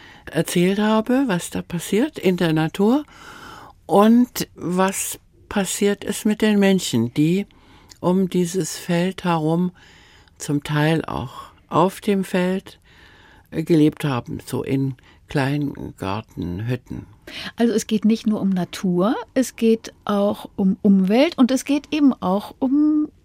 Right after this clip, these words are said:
Speaker 2: ja, Geschichte?
Speaker 1: Es geht um Gesch-, es wird, ich erzähle siebenhundert Jahre Geschichte, äh, und ich würde einfach mal behaupten, ob das jetzt in Darmstadt war oder ob das könnte genauso gut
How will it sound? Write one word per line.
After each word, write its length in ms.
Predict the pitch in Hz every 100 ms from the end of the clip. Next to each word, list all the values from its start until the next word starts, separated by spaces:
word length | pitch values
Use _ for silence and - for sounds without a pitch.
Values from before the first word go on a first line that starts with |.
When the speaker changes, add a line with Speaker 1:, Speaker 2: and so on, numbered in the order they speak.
| _ -
Speaker 2:
ja, 240 | 254 226 -
Geschichte? 480 | - - 185 - 480 508 - _ _ _ _ -
Speaker 1:
Es 180 | 170 -
geht 220 | 165 156
um 160 | 139 143
Gesch-, 240 | 151 -
es 200 | 143 -
wird, 260 | 156 143 -
ich 180 | 180 -
erzähle 640 | 147 - - 196 214 208 - - - - - -
siebenhundert 960 | - - 220 220 208 214 202 196 185 175
Jahre 540 | 156 160 180 180 170
Geschichte, 720 | 156 160 185 180 - 240 285 - - - - - - - - - _
äh, 180 | - 196
und 280 | 190 - 180
ich 160 | 180 202
würde 240 | 240 247
einfach 340 | 220 214 233
mal 180 | 214 220
behaupten, 640 | 202 185 185 - - 202 202 - - - -
ob 180 | 214 -
das 220 | 208 185
jetzt 260 | 196 185 -
in 120 | 190
Darmstadt 560 | 208 285 - - 196 160
war 260 | 156 143
oder 380 | 170 185 180 143
ob 200 | 175 -
das 460 | 185 180 - - -
könnte 380 | - 185 180 180
genauso 580 | 190 185 180 190 185 180
gut 260 | - 185